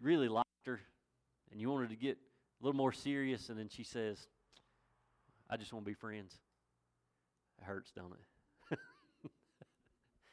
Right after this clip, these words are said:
<laughs> Y'all, y'all, some of y'all may have experienced that before.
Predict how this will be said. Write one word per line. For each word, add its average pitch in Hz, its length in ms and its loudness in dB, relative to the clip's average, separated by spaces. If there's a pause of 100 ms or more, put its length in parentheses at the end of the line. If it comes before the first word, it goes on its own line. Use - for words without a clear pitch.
(1080)
<laughs> 120 80 -2
Y'all, 127 260 4
y'all, 139 260 4
some 143 140 -4
of 151 40 -2
y'all 131 140 6
may 131 140 4
have 131 200 2
experienced 170 520 -8
that 92 120 -4
before. 90 340 -16